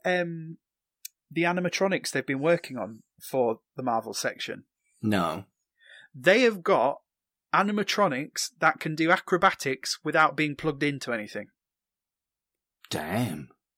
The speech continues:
Speaker 1: Basically, they're gonna have a Spider-Man flying over your head. A robot Spider-Man. It's insane.
Speaker 2: Cool.
Speaker 1: It, honestly, they, they've, they released some footage, um,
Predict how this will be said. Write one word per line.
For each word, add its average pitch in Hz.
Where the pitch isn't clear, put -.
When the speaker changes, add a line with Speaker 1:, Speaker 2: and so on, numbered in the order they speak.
Speaker 1:
Basically, 180
they're 175
gonna 180
have 175
a 170
Spider-Man 143
flying 165
over 156
your 147
head. 123
A 135
robot 151
Spider-Man. 127
It's 160
insane. 127
Speaker 2:
Cool. 95
Speaker 1:
It, 170
honestly, 180
they, 151
they've, 160
they 156
released 180
some 220
footage, -
um, 120